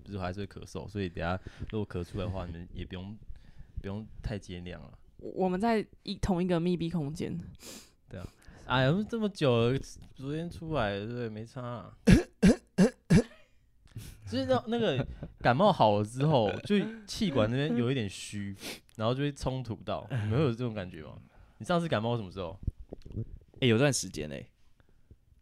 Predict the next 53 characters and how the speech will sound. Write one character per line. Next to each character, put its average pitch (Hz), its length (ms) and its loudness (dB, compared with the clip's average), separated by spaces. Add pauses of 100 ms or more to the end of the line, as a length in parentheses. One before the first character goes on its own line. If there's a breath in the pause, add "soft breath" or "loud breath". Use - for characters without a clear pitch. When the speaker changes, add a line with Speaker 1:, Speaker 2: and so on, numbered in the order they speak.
(460)
Speaker 1:
笨 135 160 4
蛋 131 120 4
都 123 80 4
不 117 80 2
感， 107 220 -4
不 107 60 0
会 104 40 2
感 87 160 -4
冒， 90 120 -8
Speaker 2:
哎， - 40 2
Speaker 1:
你 - 20 2
知 - 0 -
道 - 60 2
吗？ 208 60 6
Speaker 2:
我 214 60 6
上 285 200 4
次 302 80 2
感 220 160 6
冒 202 140 6
是 226 100 0
武 185 140 4
汉 196 180 6
肺 196 120 6
炎 160 100 4
那 170 80 4
个 165 80 4
时 - 160 0
候， 139 240 2
哎， - 240 -4
Speaker 1:
<laughs> - 220 -20
Speaker 2:
就 269 100 6
是 262 440 4
有， - 140 -2 (280)
我 185 160 2
们 185 140 2
有 175 180 4
一 165 40 2
次 185 420 -2 (100)
啊， 135 180 -8
没 165 140 -2
有， 165 80 0
跟 214 140 4
我 196 60 4
们 165 80 -2
其 175 120 -4
他 160 80 2
同 165 120 0
学 143 60 -2
去 156 100 -2
吃 160 220 -6
姜 147 200 -2
母 - 200 -10
鸭， - 260 -6